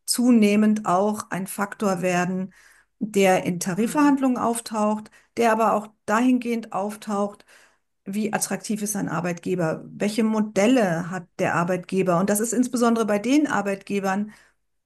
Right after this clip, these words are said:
Speaker 1: n-, eine wirkliche Herausforderung und ein wirkliches Thema, die im Schichtbetrieb unterwegs sind
Speaker 2: Ja.
Speaker 1: und die vielleicht auch vierundzwanzig Stunden, sieben Tage die Woche unterwegs sind.
Speaker 2: Mhm.
Speaker 1: Wie sieht dann Zeit als zweite Währung aus?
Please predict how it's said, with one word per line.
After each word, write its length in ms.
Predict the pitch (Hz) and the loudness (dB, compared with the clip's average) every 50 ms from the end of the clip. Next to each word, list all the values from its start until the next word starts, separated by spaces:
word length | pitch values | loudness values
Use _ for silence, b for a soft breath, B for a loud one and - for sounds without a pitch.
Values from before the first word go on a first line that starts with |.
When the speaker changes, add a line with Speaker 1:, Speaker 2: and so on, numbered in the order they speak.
| _ _ _ - | _ _ _ -8
Speaker 1:
n-, 180 | 208 - - - | -8 -8 -6 -2
eine 220 | - 214 208 - 202 | 2 2 2 4 4
wirkliche 480 | 254 302 285 - 233 202 196 - 208 190 | 2 2 2 2 0 0 0 0 -2 -2
Herausforderung 720 | 202 190 175 185 180 214 220 214 - 208 190 190 196 190 123 | 0 -2 0 2 2 2 0 0 -2 -4 -4 -4 -4 -4 -4
und 160 | 165 196 175 | -4 -2 -2
ein 120 | 190 175 | -2 0
wirkliches 440 | 214 262 277 - 247 214 208 196 - | 2 0 0 0 -2 -4 -4 -6 -6
Thema, 460 | - - 202 190 196 202 214 233 226 B B B B B B _ _ | -6 -4 -4 0 2 2 2 0 -2 B B B B B B _ _
die 140 | - 208 - | -6 -4 -2
im 100 | 147 196 | -2 -2
Schichtbetrieb 1040 | 170 - - - 240 233 226 - - - - _ - 269 269 - - 269 277 269 - | -2 -2 0 0 0 0 -2 -6 -10 -12 -10 _ -8 -8 -6 -2 0 0 0 0 -2
unterwegs 640 | - - 240 254 247 254 226 214 247 254 254 - - | -4 -4 -2 -2 -2 -2 -2 -2 -4 -4 -4 -4 -2
sind 300 | - 262 269 320 339 202 | 0 2 2 2 0 -2
Speaker 2:
Ja. 120 | 190 - - _ _ _ _ _ _ | -8 -10 -14 _ _ _ _ _ _
Speaker 1:
und 360 | - 226 240 233 220 - - | 2 4 4 4 2 0 2
die 120 | 247 254 | 2 2
vielleicht 520 | 247 - 269 233 226 214 220 226 220 - - | 4 4 4 4 6 6 4 4 0 0 0
auch 320 | - 202 220 214 220 - | 2 2 2 0 -2 -10
vierundzwanzig 640 | - - 247 214 214 226 220 233 220 214 220 214 | -10 -6 -4 -2 -2 -2 -2 -4 -4 -4 -4 -6
Stunden, 280 | - - 208 214 208 220 | -6 -2 0 0 0 0
sieben 240 | 208 220 214 208 208 | 0 0 0 -2 -2
Tage 260 | 214 208 202 185 196 | -2 -2 -2 -2 -2
die 140 | 190 233 226 | -4 -2 0
Woche 200 | 302 330 - - | 0 0 0 0
unterwegs 560 | - 156 180 175 175 156 160 165 160 - - | -2 -2 -4 -6 -6 -6 -6 -6 -6 -6 -6
sind. 280 | - 147 147 160 - - b b b b | -6 -4 -6 -6 -8 -10 b b b b
Speaker 2:
Mhm. 200 | b 226 220 208 | b -14 -14 0
Speaker 1:
Wie 140 | 196 233 233 | 4 6 8
sieht 280 | 214 220 233 226 220 220 | 8 8 6 6 4 4
dann 280 | 226 233 262 285 320 349 359 381 302 b b b b b b _ _ _ _ _ | 6 6 8 8 8 6 6 2 -2 b b b b b b _ _ _ _ _
Zeit 360 | - - 226 208 220 240 233 | -2 0 4 4 4 4 4
als 260 | - 190 202 202 - | 2 0 0 -2 -2
zweite 320 | - - 196 190 196 208 185 | -2 0 0 0 -2 -2 -2
Währung 380 | 233 262 269 226 185 175 - | 0 0 0 0 -2 -4 -6
aus? 480 | - - - - 135 - - - - | -6 -8 -10 -10 -8 -8 -10 -10 -12